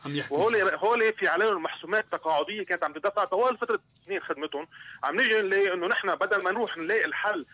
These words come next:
Speaker 2: ونشوف الهدر والفساد بالد-، بالإدارات، لأنه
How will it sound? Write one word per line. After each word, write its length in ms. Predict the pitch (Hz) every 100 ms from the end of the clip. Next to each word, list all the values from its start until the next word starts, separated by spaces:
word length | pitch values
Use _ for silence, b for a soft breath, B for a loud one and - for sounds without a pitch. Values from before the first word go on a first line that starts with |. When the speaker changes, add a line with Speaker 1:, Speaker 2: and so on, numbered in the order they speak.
| b _ _
Speaker 2:
ونشوف 340 | 139 156 240 220
الهدر 380 | 180 208 190 139
والفساد 500 | 151 170 156 220 214
بالد-، 340 | 151 - 170 -
بالإدارات، 540 | 170 170 170 185 180
لأنه 300 | 143 151 139